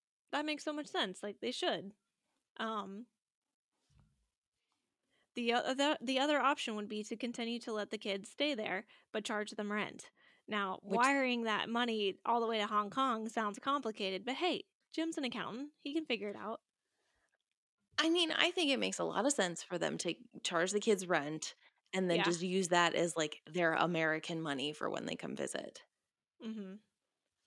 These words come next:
Speaker 2: But they should have been charging them rent this whole time. I don't understand Casa Walsh. I'm also, I, I feel like there has been conversation before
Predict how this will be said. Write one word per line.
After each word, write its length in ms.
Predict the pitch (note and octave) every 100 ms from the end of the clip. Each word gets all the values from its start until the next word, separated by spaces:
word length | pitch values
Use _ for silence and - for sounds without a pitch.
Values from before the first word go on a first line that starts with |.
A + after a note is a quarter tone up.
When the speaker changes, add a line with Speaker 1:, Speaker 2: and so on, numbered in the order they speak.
| _
Speaker 2:
But 140 | G#3 F#3+
they 100 | F3+
should 160 | F#3+
have 60 | G3
been 100 | F#3+
charging 300 | F#3 F3 F3
them 140 | E3+ D#3+
rent 140 | D3
this 140 | -
whole 140 | - -
time. 240 | - - -
I 80 |
don't 260 | F3 F3+ E3+
understand 800 | D#3 E3 E3 E3+ D#3 D3 D3 - _ _ _ _ _ _ _
Casa 280 | - C#3+ C3+
Walsh. 300 | C3 - - -
I'm 120 | A3
also, 380 | D#4+ - B3 -
I, 280 | A3+ A#3 A3+ - - - _ _ _ - - _ -
I 60 |
feel 180 | A#3+ C4+
like 140 | C#4 B3+
there 120 | B3
has 100 | A#3
been 160 | G3 G3+
conversation 640 | G3 E3+ E3+ - D3+ E3
before 520 | D3+ - D3+ - -